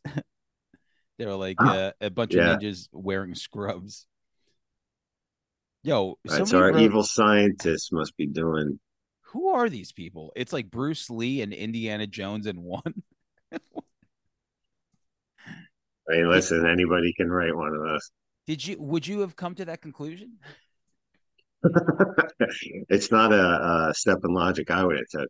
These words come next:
Speaker 2: but, um, this world's a big, beautiful place.
Speaker 1: All right, so
Speaker 2: Many
Speaker 1: this
Speaker 2: people in it.
Speaker 1: this is it here. These guys are, are, are fucking up. The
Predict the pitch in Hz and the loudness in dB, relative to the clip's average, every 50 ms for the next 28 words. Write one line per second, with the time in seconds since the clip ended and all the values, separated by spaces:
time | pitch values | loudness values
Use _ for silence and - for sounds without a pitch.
0 | _ - 71 67 65 67 67 69 67 - _ _ _ _ _ _ _ _ _ _ | _ -6 -6 -4 -2 -2 -2 -2 -4 -6 _ _ _ _ _ _ _ _ _ _
1 | _ _ _ _ _ _ _ _ _ _ _ _ _ _ _ _ _ _ _ _ | _ _ _ _ _ _ _ _ _ _ _ _ _ _ _ _ _ _ _ _
2 | _ _ _ _ _ _ _ - - 87 85 80 76 67 78 73 - - 80 76 | _ _ _ _ _ _ _ -12 -2 0 0 0 0 -2 -4 -6 -2 0 0 0
3 | 69 67 80 76 78 76 73 - - 76 - - 80 78 71 65 - - - - | 0 -2 -2 0 0 0 -2 -4 -8 -12 -6 -2 -2 -2 -2 -2 -4 -8 -12 -14
4 | _ _ _ - 69 - - 117 98 101 73 78 73 71 76 156 - 78 76 - | _ _ _ -18 -16 -10 -8 -10 -10 -8 -6 -4 -4 -4 -4 -4 -2 -2 -2 -2
5 | - 73 69 69 69 67 - _ _ _ _ _ _ _ _ _ _ _ _ _ | -4 -6 -6 -6 -6 -8 -10 _ _ _ _ _ _ _ _ _ _ _ _ _
6 | _ - _ _ _ _ _ _ _ _ _ _ _ _ _ _ _ _ - 165 | _ -20 _ _ _ _ _ _ _ _ _ _ _ _ _ _ _ _ -10 -10
7 | 147 147 147 127 135 123 113 110 110 110 104 101 107 107 98 117 120 110 - 123 | -10 -10 -10 -8 -8 -8 -8 -6 -6 -6 -6 -6 -8 -10 -10 -12 -12 -10 -6 -6
8 | 117 110 95 104 98 98 95 90 - 85 95 90 92 90 - _ - 98 95 _ | -6 -6 -6 -8 -10 -10 -10 -12 -12 -12 -12 -12 -12 -14 -16 _ -16 -18 -18 _
9 | - 123 110 - - 101 95 90 92 104 - _ _ _ _ _ _ _ _ _ | -8 -8 -8 -8 -10 -14 -12 -10 -12 -12 -14 _ _ _ _ _ _ _ _ _
10 | _ _ | _ _